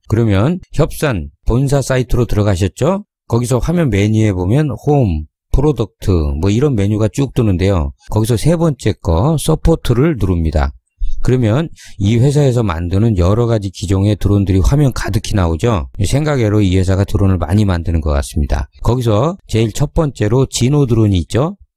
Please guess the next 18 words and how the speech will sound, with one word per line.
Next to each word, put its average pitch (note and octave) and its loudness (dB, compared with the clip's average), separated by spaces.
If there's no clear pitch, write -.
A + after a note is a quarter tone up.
거기서, B2 0
어, F#2 0
그거 A#2 0
옆에 G#2+ 2
보면 A#2 0
작은 A2+ -2
메뉴에서 G2+ 0
펌웨어를 A#2 0
누릅니다. E2+ 0
그러면 C3+ -2
자동으로 C3 0
최신 D3+ 2
업데이트된 A2+ -2
펌웨어 D3+ 2
파일이 A#2+ 0
여러분의 G#2 0
컴퓨터로 C#3 0
다운받아집니다. F2 -2